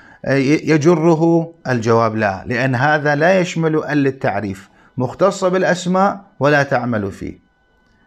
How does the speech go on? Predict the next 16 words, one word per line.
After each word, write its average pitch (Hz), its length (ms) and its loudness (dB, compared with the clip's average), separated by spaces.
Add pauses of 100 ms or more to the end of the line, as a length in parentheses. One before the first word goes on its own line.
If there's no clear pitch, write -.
(1120)
إذن 202 420 2
لا 190 280 2
توجد 196 440 2
عندنا 156 400 2
قاعدة 123 800 0
تتعلق 175 840 0
بالباء 147 720 0
نفسها 143 680 -2
بغض 202 460 0
النظر 190 560 0
عن 160 200 0
الكلمة 175 920 -2
التي 165 360 2
دخلت 151 460 0
عليها 127 540 0
الباء. 87 360 -6